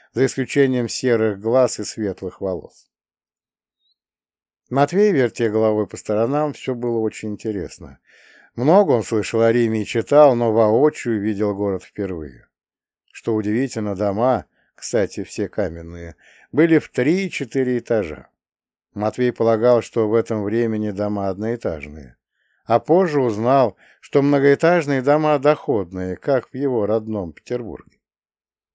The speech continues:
Вилла была просто шикарной. Никогда прежде Матвей не встречал такой роскоши. К дому вела мощеная дорога, по обочинам которой росло множество разных цветов.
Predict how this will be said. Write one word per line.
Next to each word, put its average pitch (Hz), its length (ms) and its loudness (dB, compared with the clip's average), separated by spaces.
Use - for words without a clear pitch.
Вилла 156 640 2
была 117 260 2
просто 107 400 -6
шикарной. - 760 -14
Никогда 131 340 4
прежде 113 420 2
Матвей 107 420 -2
не 107 100 -2
встречал 104 480 -2
такой 92 300 -8
роскоши. 82 640 -10
К 110 120 0
дому 156 340 6
вела 139 300 6
мощеная 131 640 0
дорога, 110 520 2
по 101 180 0
обочинам 113 500 -2
которой 110 420 -2
росло 113 400 0
множество 110 760 -4
разных 98 420 -4
цветов. - 520 -12